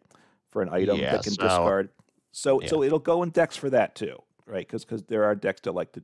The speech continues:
Speaker 1: that like to discard. So, uh, it, it's, it's a good card for sure. So this was your number one trainer from the set?
Speaker 2: Yeah, I think it's, it's very good. Um, I, it's certainly debatable which is the best, but I think it's, it has to be up there.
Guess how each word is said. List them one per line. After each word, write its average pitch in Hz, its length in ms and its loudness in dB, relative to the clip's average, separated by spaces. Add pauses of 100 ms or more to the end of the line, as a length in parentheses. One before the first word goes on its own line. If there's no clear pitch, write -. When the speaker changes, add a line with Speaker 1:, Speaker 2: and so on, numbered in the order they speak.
Speaker 1:
that 87 140 -6
like 90 180 -4
to - 80 -14
discard. - 480 -14
So, - 240 -10 (460)
uh, 101 200 -4
it, 120 240 -4
it's, 131 240 -8
it's - 160 -8
a - 40 -6
good 120 220 -6
card 90 380 -4 (540)
for 107 100 -10
sure. 95 200 -8
So 127 100 0
this 127 160 2
was 123 100 -6
your 123 100 2
number 117 240 2
one 117 280 0 (300)
trainer 117 460 -6 (320)
from 120 160 -4
the 107 60 -4
set? - 320 -2 (300)
Speaker 2:
Yeah, 104 340 0
I 95 40 0
think 107 160 -2
it's, 92 160 -2
it's 101 180 -4
very 87 320 -4
good. - 180 -12 (340)
Um, 92 240 2
I, 160 80 4
it's 151 180 0
certainly 113 240 0
debatable 87 420 0
which 87 160 -4
is 95 120 -8
the - 80 -12
best, 85 400 -4
but - 140 -8
I 95 100 -6
think 101 180 -8
it's, - 320 -10
it 104 80 -2
has 101 280 -4
to - 80 -12
be 92 120 -6
up - 180 -8
there. 85 240 -4